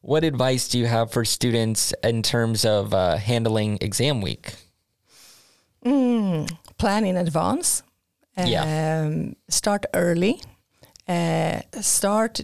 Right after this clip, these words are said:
Speaker 2: to, um, uh, when the course is going on, uh, and just keep it up while, while the course is, is running. And when it comes to the examination period, yeah, start well in advance,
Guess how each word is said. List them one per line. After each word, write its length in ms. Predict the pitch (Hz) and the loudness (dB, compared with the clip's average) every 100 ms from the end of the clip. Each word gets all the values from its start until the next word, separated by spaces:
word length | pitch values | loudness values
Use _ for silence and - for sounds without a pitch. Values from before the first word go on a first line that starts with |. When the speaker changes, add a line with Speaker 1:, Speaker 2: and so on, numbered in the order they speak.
| - | -4
Speaker 2:
to, 540 | - 185 175 165 165 - - | -2 0 0 -2 -4 -4 -2
um, 800 | 170 160 160 160 160 160 165 156 _ - - - _ _ _ - | 0 0 0 0 0 0 -2 -4 _ -20 -20 -20 _ _ _ -14
uh, 120 | - - | -12 -10
when 420 | - 175 226 247 | -8 -4 0 0
the 80 | 226 | 0
course 320 | - 165 165 | -2 -2 -2
is 100 | 147 | -4
going 320 | 175 160 160 | -2 -2 -2
on, 360 | - 165 226 285 | 0 0 0 0
uh, 880 | - - 170 165 151 151 160 - - - _ _ - | -2 -4 -2 0 0 -2 -2 -4 -8 -14 _ _ -8
and 260 | 185 156 - | -4 -4 -4
just 340 | 165 185 - - - | -2 -2 -6 -14 -8
keep 220 | 208 190 | -8 -4
it 80 | 180 | -2
up 180 | 175 - - | -4 -4 -6
while, 440 | 165 170 160 165 175 | -4 -2 -2 -2 -2
while 160 | 170 | -2
the 80 | 160 | -4
course 300 | - 165 165 | -4 -4 -4
is, 200 | 165 - - | -4 -6 -4
is 220 | 165 - | -4 -2
running. 600 | 160 156 160 165 226 254 - | -2 0 0 0 0 0 -2
And 380 | 208 175 165 165 | -2 0 -2 -2
when 240 | 170 170 | -2 -2
it 100 | 165 | -4
comes 280 | - 185 202 | -2 -2 -2
to 160 | - 185 | -2 -2
the 300 | 165 165 170 | 0 -2 -4
examination 720 | - - 165 160 156 - 165 | -4 -2 -2 -2 -2 -2 -4
period, 500 | 160 - 170 170 214 - - - _ _ _ | -4 -4 -4 -4 -6 -8 -20 -20 _ _ _
yeah, 140 | 190 | -6
start 400 | 208 - 208 - - - - _ | -2 0 0 -2 -6 -10 -20 _
well 300 | - 202 208 | -6 -2 0
in 160 | 196 180 | 0 0
advance, 720 | 165 160 151 180 220 220 - | 0 0 0 0 -2 -2 -4